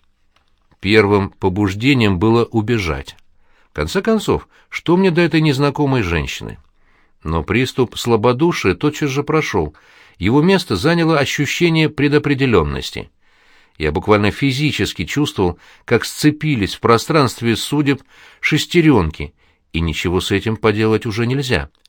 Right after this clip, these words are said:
Линии жизни, встретившись по касательной, слились, и теперь не разобрать, где её, а где моя. Ничего в окружающем мире не изменилось, только то, что узнал, не знать я уже не мог.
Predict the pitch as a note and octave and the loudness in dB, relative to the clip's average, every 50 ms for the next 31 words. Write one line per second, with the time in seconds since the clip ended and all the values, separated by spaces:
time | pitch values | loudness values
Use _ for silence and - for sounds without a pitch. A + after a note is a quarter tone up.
0 | _ _ _ _ _ _ _ _ _ _ _ _ _ - F2 G#2+ E3+ G3+ G3 F#3+ | _ _ _ _ _ _ _ _ _ _ _ _ _ -4 -2 0 0 2 2 2
1 | F#3+ F#3 F#3 D#3 D#3+ F#3 G#3+ G#3+ G3 C3 F#2 E2 D2+ D2+ D2 D2+ - _ _ _ | 2 2 2 2 2 0 0 0 0 0 0 -2 -2 -2 -4 -6 -10 _ _ _
2 | _ _ _ - - - - F#2+ G#2+ - - G2+ F2+ - - G2 E2+ - - - | _ _ _ -16 -12 -6 -2 0 0 0 2 0 -2 -2 -2 -6 -6 -4 -2 -2
3 | F#2 - - A2+ G#2 - - C#3 C#3 C3 C3 - F#2+ F2+ E2+ E2+ D#2+ - - - | -2 0 2 0 0 0 2 2 2 2 2 0 0 0 2 0 -2 -2 -4 -4
4 | B2 C#3 D#3 D3+ C3 G#2+ E2 C#2 - - - _ _ _ _ _ _ _ _ _ | -2 -2 -2 0 0 0 -2 -2 -4 -10 -16 _ _ _ _ _ _ _ _ _
5 | - - D#2+ - - F2 F2+ A#2 G#2 G#2 G#2 G2+ G#2 G2+ B2 C#3 C#3+ D3+ A#2+ E2+ | -6 -6 -6 -4 -2 -2 0 0 2 2 4 2 2 2 2 2 2 4 2 2
6 | D#2+ E2+ E2+ F2 G2 F#2+ F#2 F2+ F2 F2 G2+ B2+ C#3+ - A#2+ G#2+ G#2+ G#2+ C#3 C#3 | 2 -2 -2 0 2 2 4 2 2 4 4 4 4 2 0 -4 -2 -2 0 0
7 | D3+ E3 E3 C3+ E2+ C2+ - _ _ _ _ _ _ _ _ _ _ - D2 C#2+ | 0 0 0 0 -2 -4 -4 _ _ _ _ _ _ _ _ _ _ -10 -8 -8
8 | C#2+ - - - E2+ D#2 F#2 F2 F2+ F2+ - F#2 F2+ E2 F#2 F#2 F2+ E2+ - - | -6 -6 -6 -6 -4 -2 -2 -2 -2 -2 0 0 0 2 4 2 2 2 0 -2
9 | F#2 F#2 F2+ F2+ F2+ F2+ F#2+ F#2+ F#2+ E2 F#2+ G2+ G#2+ A#2+ D3 D3+ A2+ F2 - - | -2 0 0 0 0 0 0 0 0 0 0 0 0 2 2 2 2 0 -2 -4
10 | _ _ - - - - - _ _ - C3 A#2 - D3 C#3+ - D#3 - - - | _ _ -20 -20 -20 -20 -20 _ _ 0 0 0 2 0 0 0 0 0 2 0
11 | D3 D3 C3+ C#3 F3+ F#3+ G3 G3 F3+ - _ _ _ _ _ _ - F2 F2 G2+ | 0 0 2 0 2 2 2 2 0 -4 _ _ _ _ _ _ -6 -2 0 2
12 | G#2 F#2+ G2 A2+ C3+ D#3 D#3+ D3+ - C3+ B2+ C3 A2+ B2 C3 C#3 C3+ A#2+ F#2+ D#2 | 2 2 0 0 2 2 2 0 0 0 0 0 2 0 0 0 2 0 0 -2
13 | B1 - - | -4 -6 -14